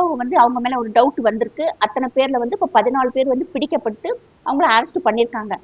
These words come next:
இப்ப வடநாட்டு பக்கம் எல்லாம் சோஷியல் மீடியால என்ன சொல்றாங்கன்னா, "இவங்களை வந்து நீங்க தயவு தாட்சணை காட்டாதீங்க, இவங்களை உடனே வந்து நாடு கடத்துங்க, இல்லாட்டி என்கவுண்டர்ல போடுங்க" அப்படிங்கிறாங்க. என்கவுண்டர்ல போட முடியாது,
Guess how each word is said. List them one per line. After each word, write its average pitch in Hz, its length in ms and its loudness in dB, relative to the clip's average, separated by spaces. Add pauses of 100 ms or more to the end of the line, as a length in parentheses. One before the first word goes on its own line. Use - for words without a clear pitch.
(280)
இப்ப 277 360 2
வடநாட்டு 320 400 2
பக்கம் 262 240 -2
எல்லாம் 247 300 -2
சோஷியல் 339 280 0
மீடியால 233 320 0
என்ன 254 200 -2
சொல்றாங்கன்னா, 240 440 -4
"இவங்களை 339 260 2
வந்து 403 160 0
நீங்க 320 200 0
தயவு 403 320 4
தாட்சணை 311 480 0
காட்டாதீங்க, 240 600 2 (380)
இவங்களை 285 300 4
உடனே 277 340 2
வந்து 320 200 2
நாடு 240 360 2
கடத்துங்க, 220 440 0 (240)
இல்லாட்டி 294 300 6
என்கவுண்டர்ல 311 680 2
போடுங்க" 226 340 2
அப்படிங்கிறாங்க. 202 480 -4 (240)
என்கவுண்டர்ல 269 640 0
போட 277 200 4
முடியாது, 269 360 0